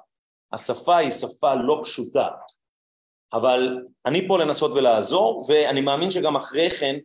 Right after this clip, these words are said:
יהיה לכם יותר קל לקרוא גם את מה שאולי לא נספיק לקרוא. אומר האדמו"ר הזקן ככה,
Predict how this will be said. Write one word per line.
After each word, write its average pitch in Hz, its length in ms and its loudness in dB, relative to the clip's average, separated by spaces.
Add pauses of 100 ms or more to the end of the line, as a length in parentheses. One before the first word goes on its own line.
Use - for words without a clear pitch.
(260)
יהיה 139 140 2
לכם 143 160 -2
יותר 139 300 -2
קל 143 180 4
לקרוא 131 480 0
גם 127 140 2
את 120 100 -8
מה 139 100 2
שאולי 127 320 2
לא 156 160 2
נספיק 123 340 -6
לקרוא. 90 300 -12 (1800)
אומר 165 280 0
האדמו"ר 180 380 2
הזקן 156 500 -2
ככה, - 320 0